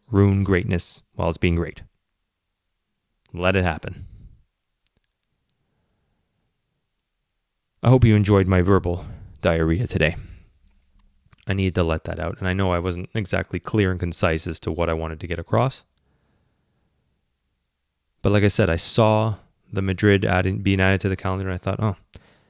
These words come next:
this might be a perfect thing to talk about." Plus, I wanna talk about the point of this podcast. Why I'm here.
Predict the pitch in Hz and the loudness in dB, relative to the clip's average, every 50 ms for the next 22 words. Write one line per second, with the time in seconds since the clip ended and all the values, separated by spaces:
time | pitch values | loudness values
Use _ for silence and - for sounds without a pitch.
0 | _ _ - 117 - - - 131 131 - 127 113 - - 131 - - 131 - 143 | _ _ -12 -12 -10 -6 -6 -6 -2 -2 -2 -2 0 0 0 2 2 2 2 2
1 | 139 135 123 - 143 131 131 - 120 127 127 117 - - - 120 117 120 127 - | 2 2 2 2 2 0 0 0 2 2 2 2 0 -2 -2 0 0 0 0 -2
2 | - - - - _ _ _ _ _ _ _ _ _ _ _ _ _ _ _ _ | -4 -10 -12 -14 _ _ _ _ _ _ _ _ _ _ _ _ _ _ _ _
3 | _ _ _ _ _ _ _ _ _ _ _ _ _ _ - 113 117 127 123 - | _ _ _ _ _ _ _ _ _ _ _ _ _ _ -10 -8 -6 -6 -4 -2
4 | 127 120 110 101 92 98 95 92 - - 135 127 _ _ _ - 92 - - 110 | -2 -2 -2 -2 0 0 0 0 -2 -6 -12 -16 _ _ _ -10 -8 -6 -4 -4
5 | 104 87 76 - - - - - - - - - - 98 - - _ _ _ _ | -4 -4 -6 -8 -12 -10 -10 -8 -10 -8 -8 -10 -10 -10 -12 -18 _ _ _ _
6 | _ _ _ _ _ _ _ _ _ _ _ _ _ _ _ _ _ _ _ _ | _ _ _ _ _ _ _ _ _ _ _ _ _ _ _ _ _ _ _ _
7 | _ _ _ _ _ _ _ _ _ _ _ _ _ - - 107 113 120 107 98 | _ _ _ _ _ _ _ _ _ _ _ _ _ -6 -2 0 2 2 2 0
8 | 92 85 - | -2 -4 -6